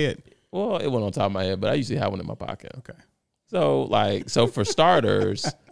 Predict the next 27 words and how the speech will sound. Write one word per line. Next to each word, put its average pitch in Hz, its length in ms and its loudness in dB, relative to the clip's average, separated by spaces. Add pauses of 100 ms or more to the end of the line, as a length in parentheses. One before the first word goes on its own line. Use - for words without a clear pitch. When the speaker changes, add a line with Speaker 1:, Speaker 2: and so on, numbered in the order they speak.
Speaker 1:
<laughs> - 280 -20
Speaker 2:
I'm 120 140 0
not 123 160 4
doing 110 180 2
myself 104 340 2
any 95 160 0
favors 104 480 2
if 101 80 -8
I'm 95 60 -2
approaching 92 460 -4
you 95 100 -2
and 95 100 -2
I 92 60 -4
got 98 240 -2
a, 95 260 -8 (540)
that's - 160 -6
not 101 160 -2
a 95 60 -4
good 87 160 -8
look. - 480 -14 (160)
I 117 80 -4
know 92 180 -4
that. - 160 -12
Speaker 1:
But - 160 -10
you 127 60 -2
didn't 101 160 -4
care. 95 300 -4